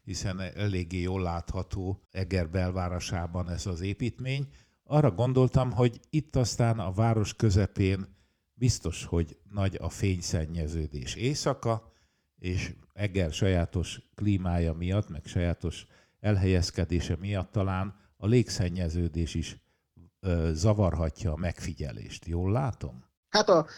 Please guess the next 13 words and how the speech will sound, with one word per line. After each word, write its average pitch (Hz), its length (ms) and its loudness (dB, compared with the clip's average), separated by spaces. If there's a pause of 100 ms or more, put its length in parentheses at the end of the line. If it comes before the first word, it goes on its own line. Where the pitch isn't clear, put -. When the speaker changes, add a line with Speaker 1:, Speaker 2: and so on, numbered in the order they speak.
(120)
Speaker 2:
fényszennyezés, 151 920 6
mint 131 280 4
olyan 123 280 8
problematika 120 760 4
kör, 131 280 8 (220)
az 135 100 2
ugye 123 120 8
minden 120 320 8
várost 113 480 2
érinti, 151 680 4 (280)
így 131 200 4
hát, 135 280 6
ö, 139 160 10